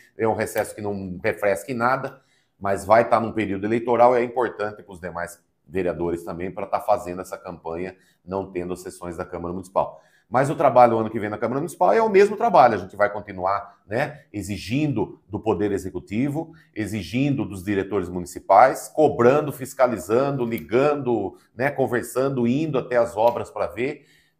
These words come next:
fazendo aquilo que é obrigação do vereador, que é fiscalizar, né, o executivo dentro das suas atribuições. Tem coisa que as pessoas não entendem, mas a gente não pode fazer.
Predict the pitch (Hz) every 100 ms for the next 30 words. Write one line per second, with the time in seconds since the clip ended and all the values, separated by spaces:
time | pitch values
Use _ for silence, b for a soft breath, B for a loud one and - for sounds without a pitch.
0 | _ _ _ 147 139 117 139 165 175 180
1 | - - _ _ 139 127 - 131 151 160
2 | 160 160 - - 156 120 143 143 147 139
3 | 139 143 139 120 123 135 - _ - 104
4 | 151 147 143 139 95 78 - 233 - 226
5 | - 170 165 127 135 135 b b b -
6 | 110 151 - - _ 101 95 110 113 -
7 | 104 120 - 82 170 190 214 220 214 185
8 | 170 180 180 185 160 175 170 95 - 90
9 | 85 90 98 110 107 117 - 92 92 117
10 | 117 110 123 127 131 120 - 127 123 107
11 | - 123 117 -